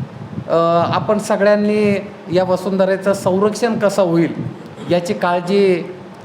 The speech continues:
आजच्या दिवसापासनं त्याबाबत विचार केला पाहिजे, ती काळजी घेतली पाहिजे. आपल्या घराजवळ शेताच्या बांधावरती अधिकाधिक झाडं लावा.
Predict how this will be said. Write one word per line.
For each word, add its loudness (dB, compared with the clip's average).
आजच्या 0
दिवसापासनं -2
त्याबाबत 0
विचार -2
केला 0
पाहिजे, -2
ती -4
काळजी -2
घेतली 0
पाहिजे. 0
आपल्या 0
घराजवळ 2
शेताच्या 0
बांधावरती -2
अधिकाधिक -2
झाडं 0
लावा. 0